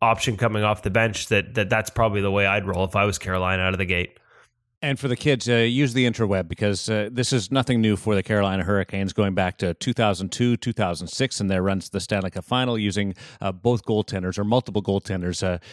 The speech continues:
Speaker 2: on the road to a, to a fourth round. It's Curtis McElhinney, the oldest goaltender to make his first career playoff start,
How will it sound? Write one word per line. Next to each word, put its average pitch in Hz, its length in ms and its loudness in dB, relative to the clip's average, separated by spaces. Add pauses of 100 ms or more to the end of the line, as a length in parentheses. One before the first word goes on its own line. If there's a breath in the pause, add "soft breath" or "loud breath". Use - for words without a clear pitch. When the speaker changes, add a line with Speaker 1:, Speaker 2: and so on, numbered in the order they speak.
(180 loud breath)
Speaker 2:
on 113 180 0
the 107 80 0
road 98 360 2
to 101 180 -2
a, 95 180 -2
to 113 160 -2
a 95 60 0
fourth 104 360 -4
round. 104 300 -2 (240)
It's 117 380 -8 (260)
Curtis 180 240 -6
McElhinney, 107 560 0
the 98 120 -6
oldest 151 360 0
goaltender 117 480 2
to 104 100 0
make 104 220 0
his 98 140 -4
first - 400 -2
career 117 280 0
playoff 110 460 0
start, 95 460 0